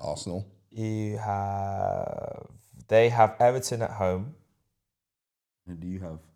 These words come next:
Speaker 1: I think we have Arsenal.
Speaker 2: And
Speaker 1: We, I know we have Arsenal
Speaker 2: you,
Speaker 1: coming up at some point.
Speaker 2: uh,
Speaker 3: You
Speaker 2: you
Speaker 3: got, you got us on
Speaker 2: have
Speaker 3: the second of May.
Speaker 2: Brentford.
Speaker 3: You got us on the second of
Speaker 2: You
Speaker 3: May.
Speaker 2: have Brentford. And then the third game, to really tie all these things together, they have West Ham at home, and you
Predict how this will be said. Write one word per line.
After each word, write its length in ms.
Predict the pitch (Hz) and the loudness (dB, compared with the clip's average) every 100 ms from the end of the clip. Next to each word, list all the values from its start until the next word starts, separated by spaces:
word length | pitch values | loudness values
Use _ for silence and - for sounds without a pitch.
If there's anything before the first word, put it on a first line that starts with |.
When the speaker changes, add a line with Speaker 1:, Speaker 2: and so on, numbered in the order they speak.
| _ | _
Speaker 1:
I 40 | 101 | -8
think 160 | 127 | -2
we 80 | 139 | 0
have 80 | 87 | 2
Arsenal. 440 | 98 113 85 82 - | 0 -2 -4 -8 -4
Speaker 2:
And 120 | 104 | 2
Speaker 1:
We, 80 | 135 | 4
I 80 | 135 | 6
know 80 | 143 | 6
we 40 | |
have 80 | 120 | 6
Arsenal 280 | 113 113 110 | 4 2 0
Speaker 2:
you, 40 | |
Speaker 1:
coming 200 | 110 104 | 0 0
up 160 | 90 - | -2 -4
at 60 | - | -4
some 160 | 104 | -4
point. 280 | 98 73 73 - | -4 -8 -10 -10
Speaker 2:
uh, 380 | 104 - 101 101 - | -4 -2 0 -2 -6
Speaker 3:
You 160 | - 104 | -6 -4
Speaker 2:
you 100 | 110 | -2
Speaker 3:
got, 160 | 113 110 | -2 2
you 60 | |
got 80 | 107 | 4
us 120 | 101 | 6
on 60 | 101 | 4
Speaker 2:
have 20 | |
Speaker 3:
the 60 | 98 | 2
second 320 | 113 113 101 | 4 6 6
of 120 | 98 | 4
May. 60 | 98 | 4
Speaker 2:
Brentford. 280 | 95 95 - - _ _ | 2 -2 -8 -12 _ _
Speaker 3:
You 60 | 95 | -6
got 60 | 98 | -4
us 60 | |
on 40 | 95 | -4
the 40 | |
second 300 | - 98 95 | -6 -6 -6
of 60 | 90 | -2
Speaker 2:
You 40 | 104 | 0
Speaker 3:
May. 60 | |
Speaker 2:
have 180 | 98 - | 0 0
Brentford. 560 | 98 85 - 90 90 - | -2 -2 -2 -2 -2 -4
And 140 | 104 104 | -2 0
then 240 | 104 101 | -2 -2
the 100 | 104 | -4
third 440 | - 127 135 139 | 0 4 6 4
game, 360 | 101 92 92 110 - | 2 0 0 -6 -10
to 100 | 98 | -8
really 300 | 110 120 101 | -6 -4 -4
tie 240 | - 98 | 0 2
all 140 | 95 95 | 2 -2
these 180 | 92 | -6
things 240 | - 92 92 | -8 -10 -10
together, 580 | 92 90 90 85 87 87 - - - - | -8 -4 -2 -2 -4 -6 -14 -20 -10 4
they 120 | 110 | 6
have 240 | 117 107 | 6 4
West 240 | 117 113 - | 4 2 2
Ham 360 | 104 98 101 - _ _ - | 2 2 0 -10 _ _ -4
at 540 | 95 92 - - - - _ _ _ _ _ | 0 2 0 -10 -16 -18 _ _ _ _ _
home, 580 | - 110 95 92 98 113 _ _ _ _ _ | -8 0 2 2 -4 -10 _ _ _ _ _
and 240 | 87 90 90 | -6 -4 -4
you 360 | 95 95 92 | -6 -4 -6